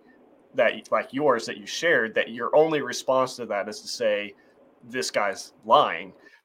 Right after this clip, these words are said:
And, and then again, to kind of ran off some verses, um, um, you know, probably, I think he, I don't, I don't know. He just kind of said probably some of the, the normal things about how we're, you know,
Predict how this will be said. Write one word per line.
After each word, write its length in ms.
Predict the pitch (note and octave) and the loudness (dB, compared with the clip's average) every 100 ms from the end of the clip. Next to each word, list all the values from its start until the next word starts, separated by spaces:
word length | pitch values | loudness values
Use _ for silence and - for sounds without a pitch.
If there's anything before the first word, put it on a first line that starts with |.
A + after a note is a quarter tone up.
| _ | _
And, 320 | - G#2+ G#2 - | -8 -4 -6 -4
and 180 | A#2+ A#2 | -4 0
then 220 | B2 B2 | -2 0
again, 560 | B2 A2 C#3 B2 A#2+ - - | -2 2 2 2 -2 -12 -16
to 160 | - C3 | -8 -4
kind 200 | C#3 B2 | -2 -2
of 120 | A2 | -4
ran 280 | A2+ B2 A#2+ | -4 -2 0
off 260 | A2+ A2+ | 2 0
some 280 | - A#2 G#2 | -2 -6 -4
verses, 640 | A2 A2+ A2+ A2+ G2+ - - | -4 -2 -4 -10 -12 -10 -4
um, 400 | A2+ G2+ G2+ G#2 - _ _ _ - | -4 -4 -6 -14 -20 _ _ _ -6
um, 340 | A2 G2 G2+ - _ _ _ _ _ _ - - - | -4 -2 -6 -12 _ _ _ _ _ _ -20 -20 -12
you 120 | A#2 | -4
know, 160 | G2+ | -2
probably, 460 | G2 - C3+ A#2+ A#2 | 2 8 8 8 4
I 100 | A#2 | 2
think 160 | B2 G#2+ | -2 -10
he, 120 | A2 _ _ - - _ A#2 | -10 _ _ -20 -20 _ -2
I 100 | A#2+ | 0
don't, 240 | A2+ - - | -2 -6 -4
I 100 | A#2+ | -4
don't 180 | G#2+ G2+ | -2 -4
know. 120 | G2+ | -4
He 120 | A#2+ | -4
just 180 | A#2+ - | -8 -4
kind 160 | C#3+ B2 | -2 -2
of 60 | |
said 240 | - A#2+ - | 0 -2 4
probably 240 | B2 A2+ | 4 4
some 180 | B2 A#2+ | 0 -6
of 80 | G#2+ | -6
the, 160 | G#2+ - | -10 -8
the 100 | A#2 | -6
normal 400 | A2 A#2 A2+ G2+ | -2 -2 -2 -6
things 400 | - A2+ G#2+ G2 | -4 -6 -6 -4
about 240 | G2+ F#2+ | -2 0
how 160 | G#2+ G#2 | 0 -2
we're, 260 | G#2 G#2 | -2 -4
you 140 | G2 G#2+ | -6 -10
know, 200 | G2 | -10